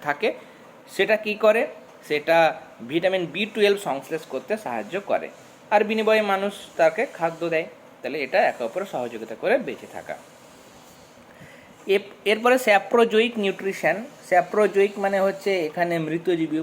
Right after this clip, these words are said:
পুষ্টি, মানে এই পুষ-, পুষ্টি পদ্ধতিতে প্রাণী কি করবে? পরভোজী প্রাণী যারা আছে, তারা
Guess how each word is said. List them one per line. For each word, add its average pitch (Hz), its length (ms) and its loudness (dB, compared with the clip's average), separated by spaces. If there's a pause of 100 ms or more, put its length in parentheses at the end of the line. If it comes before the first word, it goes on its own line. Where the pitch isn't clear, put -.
পুষ্টি, 156 300 -8
মানে 139 380 -4 (500)
এই 170 240 0
পুষ-, 156 220 -4 (120)
পুষ্টি 160 300 -6
পদ্ধতিতে 156 560 -2 (460)
প্রাণী 156 400 2
কি 180 160 -12
করবে? 175 360 2 (100)
পরভোজী 151 440 2
প্রাণী 135 260 -4
যারা 131 260 4
আছে, 131 240 2
তারা 147 380 4